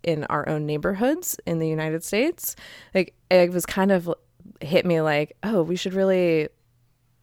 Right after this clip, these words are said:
be doing better with our food." And, you know, that starts here at home with myself. Like, if I'm gonna talk about how important food is and how important the environment is, then I wanna put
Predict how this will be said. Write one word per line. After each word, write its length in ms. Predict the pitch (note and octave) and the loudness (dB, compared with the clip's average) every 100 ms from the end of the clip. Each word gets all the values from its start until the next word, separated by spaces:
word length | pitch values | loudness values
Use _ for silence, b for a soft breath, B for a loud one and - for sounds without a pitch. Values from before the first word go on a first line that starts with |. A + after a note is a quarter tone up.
| E3+ | -4
be 140 | F3+ E3 | 0 2
doing 260 | D#3 D3+ | 0 -2
better 640 | D3 C3 - - - A3 - _ _ _ | -2 -2 -2 -2 -4 -6 -12 _ _ _
with 220 | E3 D3+ | 0 2
our 140 | D3 D#3+ | 2 -2
food." 500 | - - G2+ - - | -4 -4 -4 -6 -8
And, 300 | - F#3 F3 F3+ | 0 2 2 2
you 100 | A3+ | 2
know, 120 | D#3 | 4
that 180 | G3 - | 2 2
starts 600 | E3 D3 - - - - b b b b | 0 0 -2 -8 -8 -10 b b b b
here 180 | - E3 | 2 2
at 100 | D#3 | 4
home 400 | G3 G#3+ E3+ D3+ | 4 4 4 0
with 180 | D3 - | -4 -2
myself. 760 | D3 - - - A3 - - - | -4 0 0 0 -6 -14 -20 -4
Like, 160 | D#3+ D3+ | -4 0
if 80 | |
I'm 120 | D#3+ D#3+ | 0 0
gonna 160 | D3 | -2
talk 240 | D3+ D3 D#3+ | -2 -2 -2
about 500 | C3 B2 - - - _ _ | -2 -2 -2 -4 -8 _ _
how 220 | - F3+ E3+ | -10 -6 -4
important 460 | D#3 D#3+ - D#3 | -4 -4 -4 -8
food 240 | - E3+ D#3+ | 0 0 2
is 320 | D3 D#3 F3+ | 0 -2 -4
and 120 | D#3+ | -4
how 120 | D3+ | -4
important 320 | D3 D3+ D#3 | -4 -6 -6
the 80 | D3 | -6
environment 480 | D3 D3+ E3 D3+ C#3+ | -2 0 0 0 -2
is, 300 | C#3+ D3+ - | -2 -4 -4
then 280 | D3+ D3 D3+ B B B B | -4 -4 -6 B B B B
I 100 | - | 0
wanna 160 | E3 F3+ | 2 2
put 400 | F3 E3 D#3 - | 2 4 4 2